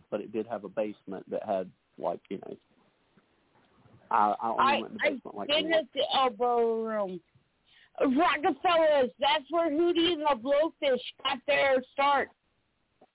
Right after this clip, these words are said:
Speaker 1: That is one of the places. Yes, it is. We used to play those same clubs. I played there the same times they did. So
Speaker 2: What?
Speaker 1: missed it by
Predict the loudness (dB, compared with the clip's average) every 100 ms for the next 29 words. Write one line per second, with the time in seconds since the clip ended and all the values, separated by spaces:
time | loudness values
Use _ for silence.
0 | _ _ _ 2 4 4 -4 -8 -10 -12
1 | -12 -12 -14 -10 -10 -10 -16 -10 -10 -10
2 | -10 -10 -12 -16 _ 0 2 0 -4 -2
3 | -2 0 -4 -4 -6 -4 -4 0 0 0
4 | -4 -6 -2 -4 -4 -4 -4 -2 -4 -6
5 | -10 -16 -12 -6 -6 -4 -6 -4 -4 -2
6 | 0 0 -2 -4 -2 -2 -2 -4 -4 -8
7 | -20 _ _ -20 _ -8 -6 -6 -12 -20
8 | -6 0 2 4 4 4 2 2 0 0
9 | -4 -2 -4 -4